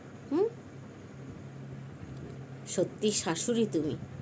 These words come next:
বলিহারি শাশুড়ি তুমি, বুঝেছ? আগে নিজের মেয়েটাকে শাসন করো, নিজের মেয়েটাকে। তারপরে পরের মেয়েকে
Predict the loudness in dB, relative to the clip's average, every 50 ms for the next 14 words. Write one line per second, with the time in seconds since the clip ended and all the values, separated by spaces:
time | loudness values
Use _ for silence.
0 | -8 -8 -10 -10 -10 -12 -12 -12 -12 -12 -10 -10 -10 -8 -6 -4 -4 2 8 12
1 | 12 12 12 12 12 10 10 8 8 6 6 4 2 2 0 0 -2 -2 -2 -2
2 | -4 -4 -4 -6 -6 -8 -8 -8 -8 -8 -8 -10 -10 -10 -10 -10 -10 -10 -10 -10
3 | -10 -10 -8 -8 -8 -8 -8 -8 -8 -8 -6 2 2 4 8 8 6 8 8 6
4 | 6 6 4 0 -6 -8 -8 -8 -10 -10 -10 -10 -10 -10 -10 -10 -10 -12 -12 -10
5 | -10 -10 -10 -10 -10 -10 -10 -10 -10 -10 -10 -10 -8 -8 -8 -6 -6 -8 -8 -10
6 | -10 -10 -10 -12 -12 -12 -10 -10 -10 -10 -10 -10 -10 -8 -8 -8 -8 -8 -8 -8
7 | -8 -8 -8 -8 -8 -8 -10 -10 -10 -10 -10 -10 -10 -12 -12 -10 -10 -10 -10 -6
8 | 0 2 4 6 10 10 12 12 12 12 10 12 12 12 12 12 12 12 12 12
9 | 10 8 6 6 4 4 4 6 4 4 4 4 2 2 4 4 4 2 2 0
10 | -2 -6 -8 -10 -10 -10 -10 -10 -12 -12 -12 -12 -12 -12 -10 -6 -2 4 8 8
11 | 8 10 10 10 10 10 8 6 6 4 2 -2 -4 -4 -4 -6 -8 -8 -10 -12
12 | -14 -14 -14 -14 -12 -12 -12 -12 -12 -12 -12 -12 -12 -12 -12 -12 -12 -12 -12 -10
13 | -10 -10 -8 -8 -8 -8 -2 4 6 6 6 8 6 4 4 4 6 6 6 6
14 | 6 4 4 4 2 2 2 0